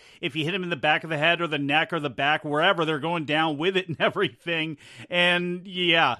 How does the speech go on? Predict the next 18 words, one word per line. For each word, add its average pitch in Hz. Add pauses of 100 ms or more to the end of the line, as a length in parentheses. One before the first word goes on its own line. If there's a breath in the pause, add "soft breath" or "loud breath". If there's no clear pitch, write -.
well, 196
look, 214 (440 soft breath)
he 175
barely 196
used 175
it 160
either. 190
In 143
fact, 185
there 185
was 180
that 175
whole 180
thing 214
where 185
he 160
took 190
forever 175